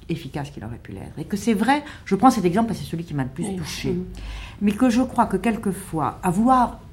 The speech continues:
Speaker 1: s'afficher dans ses convictions, et donc, euh, je ne dirais pas se donner bonne conscience, c'est pas ça, mais vouloir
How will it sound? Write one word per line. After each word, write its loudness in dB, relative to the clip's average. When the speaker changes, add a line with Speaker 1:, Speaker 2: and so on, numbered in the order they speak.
Speaker 1:
s'afficher 0
dans -2
ses -2
convictions, -2
et 6
donc, 6
euh, 4
je -4
ne 2
dirais -2
pas 2
se -4
donner 0
bonne 0
conscience, 0
c'est -8
pas 0
ça, 0
mais 2
vouloir 6